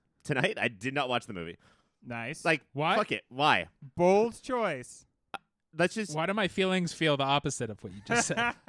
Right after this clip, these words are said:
Speaker 2: <laughs>
Speaker 1: let's just see if I can beat Mike with no previous information.
Speaker 2: Now, this would be a movie. Thelma and Louise is,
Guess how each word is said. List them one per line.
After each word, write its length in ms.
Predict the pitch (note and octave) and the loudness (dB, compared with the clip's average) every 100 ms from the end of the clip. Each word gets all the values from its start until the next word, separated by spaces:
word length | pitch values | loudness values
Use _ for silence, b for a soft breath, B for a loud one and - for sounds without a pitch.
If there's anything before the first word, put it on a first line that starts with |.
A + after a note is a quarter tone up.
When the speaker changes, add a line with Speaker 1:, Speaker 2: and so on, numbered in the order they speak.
| C#4 C4+ | -8 -8
Speaker 2:
<laughs> 340 | - C#4 - | -12 -14 -6
Speaker 1:
let's 240 | C#3+ D#3+ | 0 0
just 220 | G3+ G3+ - | 0 -4 -2
see 540 | A#3+ A3+ B2 G2+ G#2 - _ _ | 0 2 2 2 -2 -6 _ _
if 220 | C#3 B2+ C#3 | 2 2 2
I 160 | C3 | 0
can 100 | C3 | 0
beat 180 | B2+ C3+ | -2 -2
Mike 360 | B2+ A2+ G#2+ - _ _ | 2 2 0 -6 _ _
with 320 | - A#2 A2 - | -2 0 0 -2
no 480 | A#2 B2 C#3+ F3+ E3+ | -10 -6 2 6 6
previous 400 | D#3+ D3+ B2+ B2 | 4 0 0 -2
information. 640 | A#2+ G#2 G2 E2 - E2+ - _ - | -4 -6 -6 -6 -6 -14 -18 _ -6
Speaker 2:
Now, 300 | G3 A#3 G#3+ | 0 2 2
this 220 | F#3 D#4 | 0 -2
would 120 | F4+ | -2
be 100 | D#4+ | -2
a 40 | B3+ | -2
movie. 160 | B3 | -2
Thelma 260 | A3 C4+ E4 | -4 -4 -2
and 80 | B3+ | -4
Louise 280 | B3+ A#3 F#3+ | -4 -6 -6
is, 240 | E3+ E3 | -8 -8